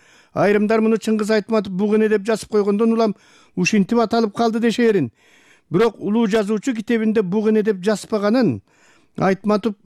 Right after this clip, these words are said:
«Марал, Марал эне» деп жазганын, эргип кеткен котормочу Кашаев «Марал эне» деп которгондун ордуна «Буг эне» деп которуп салып, кийиктин эркек ургаачысын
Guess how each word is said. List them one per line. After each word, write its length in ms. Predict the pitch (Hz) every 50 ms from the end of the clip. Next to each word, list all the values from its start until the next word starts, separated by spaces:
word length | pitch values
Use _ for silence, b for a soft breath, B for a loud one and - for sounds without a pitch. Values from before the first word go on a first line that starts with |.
| _ _
«Марал, 540 | - - 165 185 190 190 202 226 240 240 226 -
Марал 380 | 156 196 208 196 214 247 254
эне» 200 | 254 254 247 247
деп 180 | 214 214 190 -
жазганын, 580 | - 196 170 - - - 147 135 110 104 107 b b b b b b b b _
эргип 380 | - 170 202 214 208 208 208 -
кеткен 320 | 240 220 - - 247 226
котормочу 500 | 220 226 208 233 226 226 226 214 - 247
Кашаев 400 | 226 226 196 - 220 220 208 196
«Марал 340 | 214 196 208 214 214 214 214
эне» 180 | 220 220 220 220
деп 160 | 208 214 -
которгондун 540 | - 208 - 233 220 208 214 214 208 202 196
ордуна 380 | 214 208 196 196 202 226 254 233 B B B B B B B B B B B -
«Буг 260 | - 160 196 196 202
эне» 160 | 220 214 220
деп 180 | 208 233 214 -
которуп 360 | 226 214 - 214 208 190 -
салып, 240 | - 196 226 262 233
кийиктин 560 | _ - 214 214 214 185 - _ _ - 220 202
эркек 320 | 208 202 - - 226 202
ургаачысын 640 | 214 208 196 208 214 196 - - - 214 208 208 -